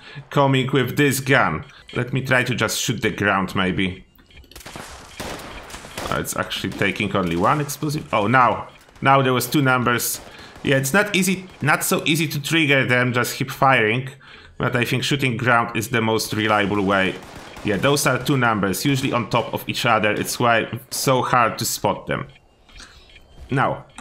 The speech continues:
we're going for some more complications. Gauss weapons, because last video was about Gauss weapons.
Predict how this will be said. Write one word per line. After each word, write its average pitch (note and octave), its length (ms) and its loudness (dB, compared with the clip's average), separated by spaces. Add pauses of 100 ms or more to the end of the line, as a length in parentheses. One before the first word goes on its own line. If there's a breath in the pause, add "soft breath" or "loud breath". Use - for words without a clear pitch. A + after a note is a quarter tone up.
(120)
we're C#3 120 0
going F3 320 2
for D3 460 2
some B2+ 240 2
more C#3 180 4
complications. G2 1040 -2 (520)
Gauss B2+ 400 6
weapons, G#2 340 2
because G2+ 320 -4
last B2+ 420 2 (160)
video A2+ 360 2
was G#2+ 180 0
about F#2+ 380 0
Gauss G#2+ 340 4
weapons. F2+ 600 -2